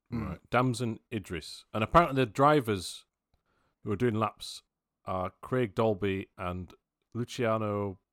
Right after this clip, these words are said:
Speaker 2: Bacchetta,
Speaker 1: Mm-hmm.
Speaker 2: who are both, like, junior Formula stars and then went straight into film driving once their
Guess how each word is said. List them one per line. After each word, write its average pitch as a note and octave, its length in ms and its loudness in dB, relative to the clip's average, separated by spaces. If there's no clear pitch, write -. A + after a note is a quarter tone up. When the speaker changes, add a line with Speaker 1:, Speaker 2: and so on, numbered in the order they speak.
Speaker 2:
Bacchetta, G#2+ 440 -10
Speaker 1:
Mm-hmm. C3 140 -4
Speaker 2:
who G2+ 80 -8
are F#2 60 -4
both, G2 340 0
like, F#2 140 -2
junior F2+ 300 -4
Formula F2 420 -4
stars E2 340 -4
and F2+ 80 -6
then E2+ 120 -6
went F2 120 -8
straight F#2+ 180 -8
into - 140 -16
film F#2 320 -4
driving E2 380 -4
once E2+ 140 -10
their F2 240 -6